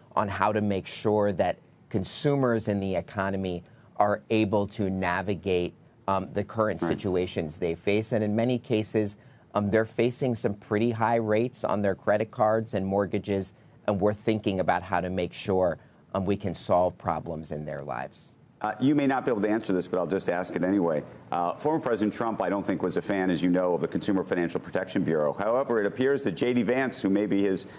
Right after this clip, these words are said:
Speaker 2: uh, running mate or will be his running mate in this, um, seems to be, uh, more of a, uh, fan.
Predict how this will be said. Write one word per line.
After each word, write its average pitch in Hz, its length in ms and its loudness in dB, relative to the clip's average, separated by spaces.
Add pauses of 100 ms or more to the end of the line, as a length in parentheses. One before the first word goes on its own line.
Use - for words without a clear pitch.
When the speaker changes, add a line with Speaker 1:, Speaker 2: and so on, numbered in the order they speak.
(220)
Speaker 2:
uh, 98 100 0
running 147 300 2
mate 92 240 4
or 80 160 2
will 147 200 2
be 151 100 2
his 98 160 2
running 95 260 2
mate 101 220 2
in 101 120 4
this, 113 280 2 (280)
um, 110 400 0 (840)
seems 160 300 2
to - 80 -4
be, 143 420 2 (200)
uh, 95 220 0 (260)
more 113 280 4
of 101 120 0
a, 95 340 4
uh, 92 140 0
fan. 87 440 0